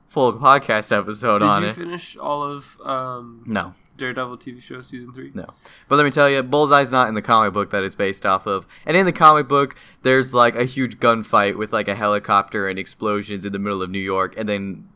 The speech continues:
Speaker 1: Captain America shows up, and Iron Man and Hulk and Thor or something. I don't know. It's pretty
Speaker 2: Oh.
Speaker 1: crazy. Like,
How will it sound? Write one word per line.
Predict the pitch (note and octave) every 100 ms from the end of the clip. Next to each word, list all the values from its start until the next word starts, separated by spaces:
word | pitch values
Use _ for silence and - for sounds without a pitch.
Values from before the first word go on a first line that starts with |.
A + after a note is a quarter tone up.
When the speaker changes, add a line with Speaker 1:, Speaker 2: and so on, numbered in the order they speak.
| _ -
Speaker 1:
Captain | C3 A#2 A2
America | G#2 G2+ G2 - F#2+ F#2
shows | - G#2 F#2+
up, | F#2+ F2+ - _ _ _ _ _
and | - G#2
Iron | F#2+ F#2+
Man | F#2+ F2+ F2+
and | F2 F#2+
Hulk | G2 F2 F2 -
and | G2 F#2
Thor | F2 G2 E2+ E2
or |
something. | F2+ F2+ F2+ F2+
I | E2+
don't | D2+
know. | D2 E2+ -
It's | A#2 -
pretty | E3+ F#2
Speaker 2:
Oh. |
Speaker 1:
crazy. | - E2+ E2 F2+
Like, | G#2 A2